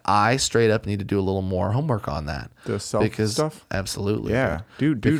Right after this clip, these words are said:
Speaker 2: do more research.
Speaker 1: Well,
Speaker 2: I'd be
Speaker 1: I mean,
Speaker 2: concerned.
Speaker 1: the, a lot of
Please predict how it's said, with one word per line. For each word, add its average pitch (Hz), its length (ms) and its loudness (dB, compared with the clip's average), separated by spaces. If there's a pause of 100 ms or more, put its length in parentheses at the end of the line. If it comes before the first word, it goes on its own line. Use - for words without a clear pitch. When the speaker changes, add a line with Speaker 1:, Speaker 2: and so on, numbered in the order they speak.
Speaker 2:
do - 20 0
more 85 180 0
research. - 560 -8
Speaker 1:
Well, 147 200 6
Speaker 2:
I'd 151 100 4
be - 80 2
Speaker 1:
I 143 60 2
mean, 147 180 2
Speaker 2:
concerned. 92 240 -2 (320)
Speaker 1:
the, 92 480 0
a - 60 0
lot 127 720 6
of 110 160 0